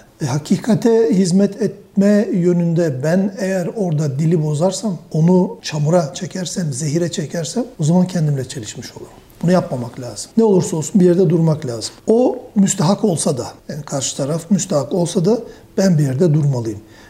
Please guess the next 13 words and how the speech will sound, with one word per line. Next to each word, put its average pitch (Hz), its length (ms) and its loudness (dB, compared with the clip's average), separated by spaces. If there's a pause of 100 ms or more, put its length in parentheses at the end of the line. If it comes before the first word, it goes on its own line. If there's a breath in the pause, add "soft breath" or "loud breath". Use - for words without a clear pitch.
(120)
Yani 214 260 6
bir 226 60 4
sınırım 185 540 4
olmalı. 110 360 -4
Sınırım 214 440 2
olmalı 160 380 2
demek 190 340 0 (320 loud breath)
bir 233 80 2
hukuka 214 600 0
riayet 196 380 2
etmem 156 340 -6
gerekir 131 400 -6
demek. 123 240 -16